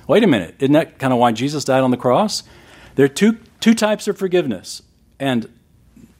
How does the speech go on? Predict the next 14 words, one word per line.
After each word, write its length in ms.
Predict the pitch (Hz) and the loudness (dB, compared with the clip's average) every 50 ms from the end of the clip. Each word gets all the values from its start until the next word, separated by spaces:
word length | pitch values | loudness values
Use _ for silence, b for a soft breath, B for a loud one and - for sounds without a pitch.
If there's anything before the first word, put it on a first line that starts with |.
| _ _ _ _ _ _ _ _ _ - | _ _ _ _ _ _ _ _ _ -6
I, 320 | 120 117 117 - 123 120 | -6 -6 -4 -2 -2 -2
I 20 | 120 | -2
hope 420 | 117 - 165 175 180 - - 127 | 0 0 0 0 0 -2 -8 -6
that 120 | 135 160 147 | -6 -4 -2
you 140 | 151 160 | 0 0
know 220 | 160 160 175 202 202 | 2 4 4 2 2
this, 320 | 135 104 92 101 - - | 2 -2 -4 -4 -8 -6
but 160 | - 127 127 | -2 0 2
if 140 | 131 135 127 | 2 2 0
not, 300 | 147 151 160 160 - - | 0 0 0 0 0 -2
please 280 | - - 185 202 175 156 | -2 0 0 0 2 2
listen 280 | 170 180 175 - 139 | 2 2 2 4 2
to 80 | 117 107 | 2 2
this. 340 | 98 90 90 - - - | 2 -2 -4 -6 -10 -10